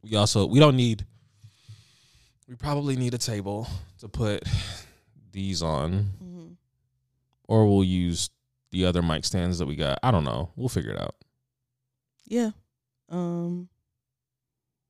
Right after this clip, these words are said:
Speaker 2: yeah, maybe, maybe we try to record early,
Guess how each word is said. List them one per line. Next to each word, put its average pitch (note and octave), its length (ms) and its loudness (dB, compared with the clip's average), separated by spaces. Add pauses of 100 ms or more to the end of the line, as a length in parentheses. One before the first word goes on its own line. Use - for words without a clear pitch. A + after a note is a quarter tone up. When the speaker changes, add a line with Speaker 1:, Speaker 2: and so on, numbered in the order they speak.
(520)
Speaker 2:
yeah, G#3 280 2
maybe, F#3 560 2
maybe E3+ 380 2
we D#3+ 180 0
try F3 200 -2
to C3 100 0
record C#3 420 0
early, D3+ 500 0